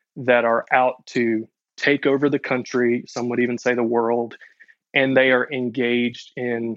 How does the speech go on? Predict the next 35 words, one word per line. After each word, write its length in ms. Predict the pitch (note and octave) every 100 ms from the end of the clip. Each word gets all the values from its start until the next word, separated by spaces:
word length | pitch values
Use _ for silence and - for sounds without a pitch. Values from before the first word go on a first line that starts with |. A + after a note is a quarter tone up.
| - - -
things 360 | - B2+ A#2+ -
like 480 | A2+ A2+ G#2+ - - _ -
pedophilia 800 | C3+ B2 - C3+ C3 B2+ B2 A#2+
and 460 | - A#2+ A2+ A2+ A2+ _ _ _
child 400 | - - B2+ A2+
sex 320 | - B2 A#2
trafficking 760 | - A#2+ A#2 - - B2 A2 A2
and, 240 | A2+ A2 -
you 100 | C3+
know, 160 | A2 - - - _ _ D3+
all 160 | C#3
of 80 | C3
the 60 | B2+
most 260 | B2+ -
disturbing 440 | A#2 - B2 A#2 A2+
things 280 | A#2 A2+ A#2
you 80 |
could 140 | A2 A#2
ever 320 | A2 G#2+ G2+ _ _ _
make 260 | B2+ A#2 A2+
up 140 | A2
about 280 | A2+ B2+ -
someone, 460 | A#2 G#2+ A2 A2 -
you 120 | B2+
know, 140 | A2+ A#2 -
that, 220 | C3 -
that 160 | A#2+
gets 380 | G#2+ A2+ - - _ _ -
blamed 480 | A#2+ A#2+ A#2 A2+ A2+
on 140 | A2 G#2+
this, 280 | A2 - -
this 180 | B2 A2+
secret 400 | - A#2 - -
cabal. 500 | G#2+ A2+ A2+ - - _ _ _ _ _ _
Well, 300 | E3+ E3+ -